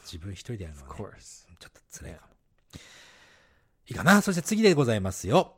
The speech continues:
Speaker 2: Next.
Speaker 1: うん。Next.コッツバーンレイコさんです。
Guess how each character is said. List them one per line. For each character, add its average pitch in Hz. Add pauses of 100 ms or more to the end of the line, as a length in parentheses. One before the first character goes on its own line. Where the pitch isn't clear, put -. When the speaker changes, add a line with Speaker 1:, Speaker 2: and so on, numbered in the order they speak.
(120)
Speaker 2:
Next. 175
Speaker 1:
う 151
ん。 -
Next. - (460)
コ 302
ッ 302 (100)
ツ 214
バ 147
ー 104
ン 95
レ 107
イ 101
コ 80
さ 73
ん 65
で 69
す。 -